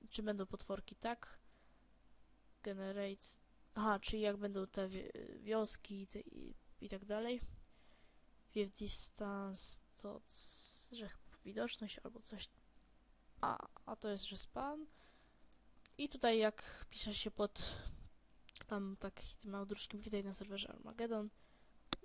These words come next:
Kto jak chce, na przykład, nie wiem, załóżmy, dajmy event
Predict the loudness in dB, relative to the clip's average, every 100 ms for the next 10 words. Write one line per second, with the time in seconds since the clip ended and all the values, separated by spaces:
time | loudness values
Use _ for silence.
0 | -10 -4 4 6 4 0 4 6 6 0
1 | -4 -6 -8 -8 -4 -4 -4 -8 -12 -14
2 | -14 -6 -4 -2 -2 -2 0 -2 -4 -14
3 | -20 -20 -20 -20 -20 -20 -20 -20 -20 -20
4 | -20 -20 -20 -20 -20 -20 -20 -20 -20 -18
5 | -16 -16 -18 -18 -18 -18 -10 -8 -8 -12
6 | -20 -20 -20 -20 -20 -14 0 6 8 6
7 | 4 4 6 6 4 2 0 -2 -6